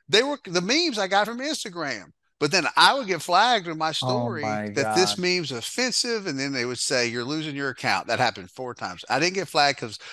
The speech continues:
Speaker 1: of how you talk mean to people. You know, I'm a big crybaby toddler, and I don't like how you talk. Well, I didn't get,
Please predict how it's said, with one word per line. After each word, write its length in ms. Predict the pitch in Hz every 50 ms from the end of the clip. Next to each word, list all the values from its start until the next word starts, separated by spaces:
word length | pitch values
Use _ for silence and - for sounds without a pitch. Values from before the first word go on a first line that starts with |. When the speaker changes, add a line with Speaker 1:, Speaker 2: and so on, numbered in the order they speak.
| - - -
Speaker 1:
of 260 | - 117 113 101 101 104
how 240 | 104 123 139 147
you 320 | 143 120 127 147 151 143 110 107 - -
talk 320 | - 147 147 143 - -
mean 280 | 104 120 147 156 147 120
to 60 | 107
people. 540 | 101 - - 117 101 - - 101 92 90 - - - - - - - _ -
You 60 | 104
know, 20 |
I'm 120 | 107 123 123
a 40 |
big 200 | 120 135 139 117 -
crybaby 500 | - - 156 147 135 143 131 113 107 -
toddler, 500 | - - 165 156 135 107 98 104 101 98
and 80 | 104
I 40 | 131 139
don't 120 | 131 107
like 160 | 123 127 113 -
how 100 | 147 131
you 240 | 120 113 113 101 - -
talk. 280 | - 165 139 110 98 -
Well, 260 | - 127 139 135 123 110 - -
I 120 | 120 131
didn't 160 | 147 170 180
get, 160 | 180 170 165